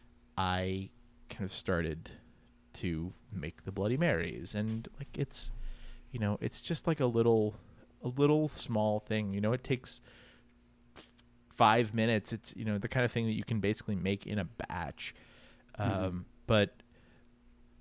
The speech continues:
Speaker 1: but it's, it's like a, it's something that's like a small gesture that can really carry a lot of weight behind it. Uh, you know, he, he was my godfather, and, and that's just, like, a really nice,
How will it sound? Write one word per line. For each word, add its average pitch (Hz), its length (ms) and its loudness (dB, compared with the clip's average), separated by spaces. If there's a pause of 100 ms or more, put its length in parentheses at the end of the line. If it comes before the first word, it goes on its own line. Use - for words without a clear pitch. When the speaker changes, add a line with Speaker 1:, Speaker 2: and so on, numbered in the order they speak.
(180)
Speaker 1:
but 120 180 8
it's, - 420 -4
it's - 220 2
like 139 140 6
a, 131 140 6 (520)
it's 156 140 2
something 170 340 4
that's 143 200 2
like 131 100 0
a 120 60 4
small 123 340 4
gesture 107 480 2
that 92 180 -2
can 104 280 -2
really 98 500 2 (400)
carry 110 320 4
a 92 80 2
lot 85 160 2
of 87 100 -4
weight 87 300 2
behind 104 400 0
it. - 180 -8 (640)
Uh, 92 400 0 (420)
you 120 120 -4
know, 110 180 2
he, 127 300 -2
he 107 100 -2
was 117 160 2
my 110 140 -2
godfather, 95 640 -2
and, 95 240 -4 (140)
and 95 220 -6
that's - 220 -6
just, - 140 -6
like, 113 200 0 (680)
a 117 80 8
really 110 340 6
nice, 101 640 2